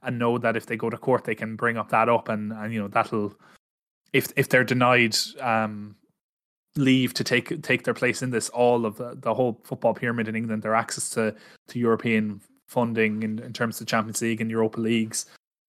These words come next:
and in terms of, you know, uefa infrastructure payments or whatever else England F A, Eng-, the English F A and the Premier League get from,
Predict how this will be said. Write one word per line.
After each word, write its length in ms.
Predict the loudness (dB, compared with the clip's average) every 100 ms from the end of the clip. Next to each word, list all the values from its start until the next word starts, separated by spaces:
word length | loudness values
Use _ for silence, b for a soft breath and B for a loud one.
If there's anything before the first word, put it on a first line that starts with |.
| -4
and 220 | -2 0
in 60 |
terms 260 | -2 -2 0
of, 220 | -2 -2 -4
you 120 | 2
know, 120 | 4
uefa 720 | 6 6 4 2 2 2 0 -4 -14 _ _ _
infrastructure 540 | -2 2 2 2 2 0
payments 420 | 4 2 2 2
or 60 |
whatever 380 | 4 4 6 6
else 200 | 6 4
England 320 | 0 0 0 0
F 180 | 2
A, 280 | 4 6 4
Eng-, 160 | 0 -2
the 160 | 2 2
English 260 | 2 0
F 120 | 0
A 40 | 2
and 120 | 0
the 60 | 0
Premier 220 | -2 0
League 160 | 0
get 180 | 2 2
from, 320 | 2 -2 -2